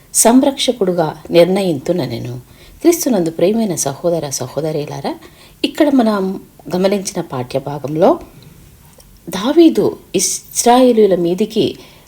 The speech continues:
శత్రు సైన్యంతో కలిసి యుద్ధానికి వెళ్తున్నాడు. అంటే, ఫిలిస్తీన్లు ఇస్రాయేలీయులతో యుద్ధం చేయడానికి వెళ్తుండగా ఫిలిస్తీన్లతో దావీదు కలుసుకున్నాడు. అంటే, దావీదు తన స్వంత ఇస్రాయేల్ ప్రజలతో పోరాడడానికి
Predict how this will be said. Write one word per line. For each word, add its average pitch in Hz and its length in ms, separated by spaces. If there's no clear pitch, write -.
శత్రు 220 420
సైన్యంతో 233 720
కలిసి 196 720
యుద్ధానికి 160 520
వెళ్తున్నాడు. 131 580
అంటే, 165 320
ఫిలిస్తీన్లు 320 640
ఇస్రాయేలీయులతో 202 760
యుద్ధం 165 360
చేయడానికి 165 420
వెళ్తుండగా 151 680
ఫిలిస్తీన్లతో 320 800
దావీదు 233 400
కలుసుకున్నాడు. 139 800
అంటే, 220 400
దావీదు 277 480
తన 247 240
స్వంత 185 440
ఇస్రాయేల్ 220 580
ప్రజలతో 196 500
పోరాడడానికి 170 1120